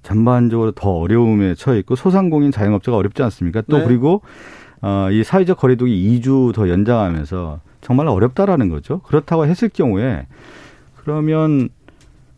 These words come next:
Speaker 1: 국가나 정부나 이런 국회에서 어떤 일을 해야 되는 거냐. 실제 이 부분들에 대한 어떤 구제가 나와야 되는 거, 사회적 지원이 나와야 되는 거 아니겠습니까? 그랬을 경우에 실질적 대책을 마련하고 그것을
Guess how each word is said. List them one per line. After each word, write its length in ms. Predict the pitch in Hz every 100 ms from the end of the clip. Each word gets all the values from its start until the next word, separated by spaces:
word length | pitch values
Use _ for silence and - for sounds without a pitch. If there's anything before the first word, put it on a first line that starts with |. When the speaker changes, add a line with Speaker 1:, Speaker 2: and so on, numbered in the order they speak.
| _ _ _ - -
Speaker 1:
국가나 480 | 127 - 170 160 147
정부나 580 | 127 127 117 131 175
이런 180 | 170 147
국회에서 460 | - 123 139 127 202
어떤 380 | 101 - 262 330
일을 240 | 320 247
해야 160 | 214 175
되는 240 | 143 117
거냐. 720 | 92 73 67 76 101 85 76 -
실제 300 | - 208 226
이 220 | 170 120 160
부분들에 500 | 170 156 156 143 135
대한 220 | 127 117
어떤 180 | - 113
구제가 800 | - 98 110 98 90 87 87 85
나와야 320 | 78 92 90
되는 260 | 85 76
거, 200 | 76 139 247
사회적 380 | - 190 214
지원이 340 | - 117 139 202
나와야 280 | 104 80 113
되는 200 | 147 160
거 60 |
아니겠습니까? 600 | 220 139 98 95 80 143
그랬을 360 | - 123 131 139
경우에 580 | 127 101 95 147 85 65 - - - - - - -
실질적 500 | 254 226 269 254 -
대책을 420 | 139 131 180 180
마련하고 540 | 120 113 120 107 190
그것을 440 | - 127 131 175